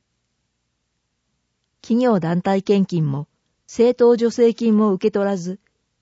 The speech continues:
誰に遠慮もなく不正を追及できます。口先だけではない本物の改革の力があります。共同の力で政治を変えるのが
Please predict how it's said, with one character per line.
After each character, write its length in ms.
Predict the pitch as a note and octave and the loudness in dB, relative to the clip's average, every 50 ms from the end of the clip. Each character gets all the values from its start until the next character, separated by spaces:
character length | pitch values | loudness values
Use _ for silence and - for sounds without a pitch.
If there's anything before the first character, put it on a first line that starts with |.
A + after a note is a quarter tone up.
| _ _ _ _ - | _ _ _ _ -10
誰 260 | D#3+ G#3 B3+ C4+ C4 | -4 -2 -2 0 2
に 240 | A3 F#3 D#3+ - D#3 | 2 0 0 0 -2
遠 140 | E3+ F3+ F#3 | -2 0 0
慮 140 | F#3+ F3+ F3 | 0 0 0
も 80 | F3+ | 0
な 140 | F3 F3 E3+ | -2 -2 -4
く 120 | _ - _ _ _ _ _ _ _ _ _ _ | _ -12 _ _ _ _ _ _ _ _ _ _
不 140 | _ - - | _ -20 -12
正 240 | - - A#3 A#3 A#3+ | -2 2 4 4 4
を 140 | A3+ A3+ A3 | 4 2 -2
追 220 | - - A3+ A3+ | -2 -6 -6 -6
及 260 | G3 - - A3 A3 | -6 -4 -2 -2 0
で 100 | G3 G#3+ | 0 0
き 140 | G3+ - G3 | -2 -2 -4
ま 120 | F#3+ G3 F#3+ | -4 -4 -4
す。 220 | - - - _ _ _ _ _ _ _ _ _ _ _ _ _ _ _ _ _ _ _ _ _ _ _ | -6 -12 -20 _ _ _ _ _ _ _ _ _ _ _ _ _ _ _ _ _ _ _ _ _ _ _
口 260 | - - F3 - - - | -10 -10 -10 -10 -10 -8
先 280 | - G#3+ - - A3 | -8 -8 -6 -4 -4
だ 100 | A3 A3 | -4 -2
け 100 | - A#3+ | -2 0
で 120 | A3+ A3+ F3+ | 0 2 0
は 120 | D3+ C#3+ | 0 -2
な 160 | C#3+ D3+ D#3+ | -4 -4 -4
い 120 | E3 D#3 _ _ _ _ _ | -6 -8 _ _ _ _ _
本 200 | _ - G#3 A3 | _ -4 -2 0
物 260 | A3+ A#3+ B3 B3 B3 B3 | 0 0 0 0 0 -2
の 100 | B3 - | -2 0
改 180 | C4 B3 B3 | 0 0 0
革 240 | - B3 A#3+ - A#3+ | 0 -2 -2 0 0
の 140 | A3 A3+ A3 | -2 -2 -2
力 340 | - - - A#3 A#3+ B3 A#3+ | -4 -4 -4 -2 -2 0 0
が 120 | G#3+ E3+ | -2 -2
あ 60 | D3+ | -2
り 120 | C#3+ D3 D3 | -4 -4 -6
ま 140 | D3 D#3 | -6 -6
す。 180 | - - - _ _ _ _ _ _ _ _ _ _ _ _ _ _ _ _ _ _ _ _ _ _ _ _ _ _ _ _ _ | -8 -12 -20 _ _ _ _ _ _ _ _ _ _ _ _ _ _ _ _ _ _ _ _ _ _ _ _ _ _ _ _ _
共 220 | - G#3 A3 A3+ | -2 0 2 2
同 180 | G#3+ A3+ A3+ A3 | 4 4 4 4
の 140 | G#3+ G#3+ | 2 0
力 340 | G3+ - - G#3+ G#3 G#3 G3+ | -2 -4 -6 -4 -4 -4 -4
で 220 | - D#3+ D#3 D#3+ _ _ _ _ _ _ _ _ _ | -4 -6 -8 -8 _ _ _ _ _ _ _ _ _
政 340 | _ - - A3+ A#3+ B3+ A3 | _ -2 2 2 2 2 2
治 120 | A#3 B3 | 2 2
を 100 | A#3+ A#3 A#3+ | 2 2 2
変 160 | B3 A#3 A#3+ | -2 0 0
え 40 | A#3 | 0
る 80 | A#3 | 0
の 120 | A#3 A3 F3 | 0 0 -2
が 200 | D3+ D3+ E3 | -2 -6 -10